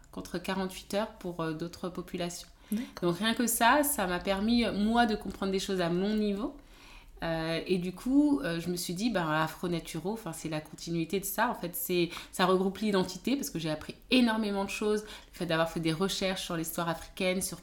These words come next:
Speaker 1: qui sont les Africains vraiment, j'ai appris énormément de choses. Donc, j'ai grandi au niveau de l'identité. Et, euh, au niveau de, de, du côté naturel, euh, parce que quand on dit naturo, c'est pas simplement le, le, la naturopathie,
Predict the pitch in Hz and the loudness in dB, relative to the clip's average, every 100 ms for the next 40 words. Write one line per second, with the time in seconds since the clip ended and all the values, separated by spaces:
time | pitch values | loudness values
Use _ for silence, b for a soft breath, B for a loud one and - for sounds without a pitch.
0 | - 233 214 - 185 180 180 175 175 175 | -6 -4 -4 -2 -2 -4 -6 -8 -6 -4
1 | 175 180 185 B B B - 160 - 170 | -4 -4 -6 B B B -8 -6 -4 -4
2 | 165 160 160 - 214 220 170 - 160 160 | -2 -2 -4 -4 -4 -4 -8 -12 -8 -6
3 | 165 185 180 190 180 165 156 156 156 156 | -4 -2 -2 -2 -2 -2 -2 -4 -6 -6
4 | - - 240 B B B B - 202 240 | -8 -8 -8 B B B B 2 4 4
5 | 254 - 180 165 165 165 160 175 175 170 | 0 -2 -2 0 0 0 0 0 0 2
6 | 180 202 175 160 151 156 151 151 147 165 | 2 2 4 6 4 4 2 0 -2 0
7 | 170 165 165 170 151 165 170 180 185 185 | 2 0 -2 -6 -2 2 4 4 4 4
8 | 156 151 151 B B - - 151 175 180 | 2 0 -4 B B -6 -4 -4 -4 -2
9 | 170 180 180 190 190 196 170 165 160 165 | 0 0 0 -2 0 0 -2 -4 -4 -6
10 | - 170 175 175 165 147 143 139 143 143 | -6 -4 -2 0 0 2 2 2 2 0
11 | 156 156 165 160 156 156 240 254 | -2 -4 -6 -4 -4 -4 -2 -2